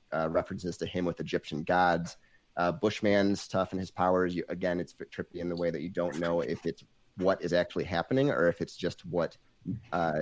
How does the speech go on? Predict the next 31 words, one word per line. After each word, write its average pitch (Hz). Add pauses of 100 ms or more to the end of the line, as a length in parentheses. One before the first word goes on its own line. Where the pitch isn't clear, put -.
(160)
Mark 87
Spector 87
is 67
seeing, 104
but 90
that's 98
kinda 90
where 87
the 80
crazy 85
action 82
comes 82
in. 98 (600)
Um, 90
and 98
again, 98
yeah, 85
it 95
plays 101
out 90
like 87
that. 87
He 80
goes, 87
it's - (260)
straightforward 98
as 87
far 87
as 73
plot, - (360)
uh, 80